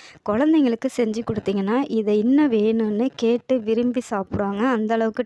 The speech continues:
டேஸ்ட் இருந்துச்சு. நீங்க வந்து இதை ஒரு டைம் செஞ்சீங்கன்னாக்க, இதுக்காக வேண்டியே நீங்க சேமியா வாங்கி, இந்த புட்டு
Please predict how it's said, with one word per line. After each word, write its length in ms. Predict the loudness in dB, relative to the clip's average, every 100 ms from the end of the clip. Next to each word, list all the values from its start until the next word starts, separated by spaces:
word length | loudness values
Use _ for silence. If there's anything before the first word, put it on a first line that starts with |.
| -4
டேஸ்ட் 300 | -6 -6 -6
இருந்துச்சு. 440 | -6 -10 -6 -2 -2 -4 -16 -14
நீங்க 280 | -4 0 0 0
வந்து 200 | -2 0 0
இதை 100 | 0
ஒரு 240 | 0 0 0
டைம் 160 | 0 0 -2
செஞ்சீங்கன்னாக்க, 680 | -4 -2 -4 -4 -6 -6 -4 -4
இதுக்காக 460 | -4 -2 -2 -2 -2
வேண்டியே 240 | 0 0 0
நீங்க 160 | -2 -4 -4
சேமியா 340 | -4 -4 -4 -4
வாங்கி, 260 | -4 -4 -4 -6 -20 -8 0
இந்த 180 | 2 2 2 -2 -8 -20 -20 -20 -20 _ -20 -20 -20 -10
புட்டு 240 | -6 0